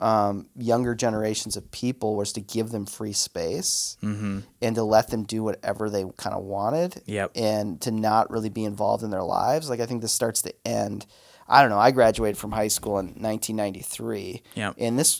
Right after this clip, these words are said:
Speaker 1: this existed for us. You know, there,
Speaker 2: Mm-hmm.
Speaker 1: there were just few people. We were starting to, you know, we were starting to play on travel teams, and, and people were starting to have, like, S A T tutoring and things like that. Like, that
Speaker 2: Yeah.
Speaker 1: was starting to come about.
Speaker 2: Yeah.
Speaker 1: But I look back on it, and we had a lot of time.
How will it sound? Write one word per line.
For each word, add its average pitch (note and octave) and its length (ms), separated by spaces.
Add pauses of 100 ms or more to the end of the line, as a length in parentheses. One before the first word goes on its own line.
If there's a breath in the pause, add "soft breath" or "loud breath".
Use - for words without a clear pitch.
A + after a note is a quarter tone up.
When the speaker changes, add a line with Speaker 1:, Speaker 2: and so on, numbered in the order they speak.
(100)
Speaker 1:
this E3+ 220
existed B2 520
for - 240
us. - 440
You C3+ 80
know, D#3 100
there, D3 120
Speaker 2:
Mm-hmm. C#3+ 100
Speaker 1:
there D#3+ 80
were D#3+ 80
just F3+ 220
few F#3+ 280
people. C#3+ 600 (400 loud breath)
We G3 180
were C4 100
starting E3 440
to, D3 40
you D3+ 200
know, C3+ 100
we D3+ 100
were D#3 60
starting C#3+ 260
to B2 60
play B2 180
on A2 80
travel A2+ 460
teams, A2+ 680
and, F2+ 360
and F2 400 (100)
people A2+ 260
were A2 80
starting G#2+ 420
to G2 80
have, F#2 180
like, F2+ 220
S G#2+ 240
A G2+ 80
T G#2 280
tutoring A2+ 580
and G#2+ 100
things A2 220
like B2 180
that. E3+ 240
Like, C3+ 140
that C#3 100
Speaker 2:
Yeah. C#3+ 60
Speaker 1:
was D3 120
starting B2+ 420
to B2+ 40
come B2+ 180
about. A2+ 440 (160 loud breath)
Speaker 2:
Yeah. G#2 160 (260)
Speaker 1:
But F3 140
I G3 80
look C4+ 200
back C3 300
on G#3+ 80
it, F3 80
and C#3+ 160
we F#3+ 120
had C#4+ 100
a - 20
lot D#3 480
of - 80
time. - 640